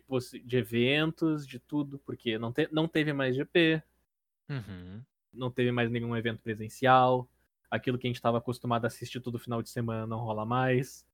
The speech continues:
Speaker 1: que era os torneios da Star City, os G P, os Pro Tour, essas coisas, nada mais acontece. Ainda a gente, a gente não ia assistir Pro Tour, porque não existe mais Pro Tour mesmo. Então, tudo isso aconteceu ao longo desse ano. E foi dito pelo Maru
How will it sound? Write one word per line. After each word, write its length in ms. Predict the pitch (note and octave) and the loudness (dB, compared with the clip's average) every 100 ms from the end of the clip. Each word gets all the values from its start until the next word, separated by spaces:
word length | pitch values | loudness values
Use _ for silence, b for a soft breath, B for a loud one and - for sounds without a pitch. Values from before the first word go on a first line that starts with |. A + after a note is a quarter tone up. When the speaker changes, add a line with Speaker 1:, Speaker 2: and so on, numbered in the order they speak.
| _ _ _ _ _ | _ _ _ _ _
Speaker 1:
que 80 | A#2 | 0
era 120 | A2 | 0
os 100 | A2 | -2
torneios 320 | A#2 A2 A2 | -4 -4 -4
da 80 | G#2+ | -6
Star 200 | - G#2 | -4 -6
City, 520 | G2+ B2+ B2+ B2 - | -4 -2 0 -2 -6
os 120 | G#2+ | -8
G 160 | G#2 G#2+ | -8 -12
P, 600 | - A#2+ B2 B2 A#2+ A#2+ - _ _ | -2 2 4 4 2 0 -4 _ _
os 100 | A#2+ | -20
Pro 180 | - G2+ | -14 -16
Tour, 500 | - A2+ A#2 A#2 A#2 | -6 -2 0 0 0
essas 200 | G#2+ - | -4 -10
coisas, 240 | - A#2 A2 | -6 -6 -2
nada 220 | A#2+ C#3+ | 0 0
mais 160 | C3 | 0
acontece. 560 | A#2+ A#2 A2+ A#2+ B2 - | -2 -4 -4 -2 -2 -4
Ainda 240 | A2+ C3+ C#3+ | -14 -8 -8
a 20 | |
gente, 200 | C#3+ F3 | -8 -6
a 80 | E3 | -2
gente 140 | E3 | -2
não 60 | E3 | -2
ia 60 | D#3 | -6
assistir 200 | D3+ D#3 | -6 -6
Pro 140 | G3 | -4
Tour, 100 | E3+ | -4
porque 120 | D#3+ | -4
não 80 | B2 | -6
existe 120 | A#2 | -6
mais 120 | A#2+ | -6
Pro 100 | A#2 | -6
Tour 120 | A2 A#2 | -6 -6
mesmo. 200 | C3 B2 _ _ _ _ _ - | -6 -8 _ _ _ _ _ -10
Então, 840 | B2+ B2 C#3 C#3 D3 C#3+ C#3 C3 A2+ _ _ | -8 -2 0 0 0 -2 -6 -8 -14 _ _
tudo 220 | - B3 C4 | -4 -2 0
isso 200 | B3+ B3 | 0 -2
aconteceu 600 | - A3+ G#3+ G3+ G3 F#3 | -2 0 0 2 4 6
ao 120 | F#3 | 8
longo 260 | F#3 F3+ F#3 | 8 6 4
desse 260 | F3+ - D3+ | 0 0 -2
ano. 200 | A2+ G#2 _ _ _ _ _ _ | -2 -6 _ _ _ _ _ _
E 80 | A#3 | -4
foi 240 | - E4+ | 4 4
dito 680 | F#3 C3+ E3 C#4 - C#3 A2+ - _ _ _ _ | 4 0 0 -2 -2 -2 -2 -8 _ _ _ _
pelo 220 | F3+ F#3+ | 2 4
Maru 420 | A#2+ D#3 F#3+ G#2+ | 4 4 2 0